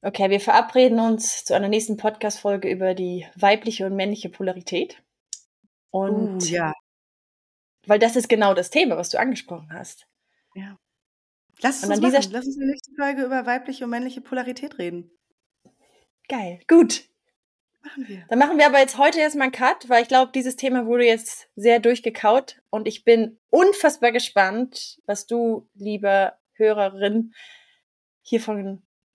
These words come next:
Speaker 1: mitnehmen konntest, ob es was gab, wie du dich gerade wiederfindest in der Beziehung. Teile es gerne, weil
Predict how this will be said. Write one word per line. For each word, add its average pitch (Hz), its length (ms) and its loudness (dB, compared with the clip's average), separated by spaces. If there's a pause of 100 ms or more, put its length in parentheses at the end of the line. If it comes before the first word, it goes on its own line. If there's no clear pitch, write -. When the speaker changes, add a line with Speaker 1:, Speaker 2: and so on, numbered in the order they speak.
(140)
Speaker 1:
mitnehmen 247 340 2
konntest, 294 640 -4
ob 285 140 4
es 294 140 2
was 247 180 0
gab, 262 400 2 (200)
wie 233 140 0
du 269 140 4
dich 330 200 6
gerade 254 320 4
wiederfindest 254 540 0
in 233 100 -2
der 226 100 2
Beziehung. 233 640 -2 (220)
Teile 233 300 0
es 233 140 -4
gerne, 226 340 0
weil 202 300 0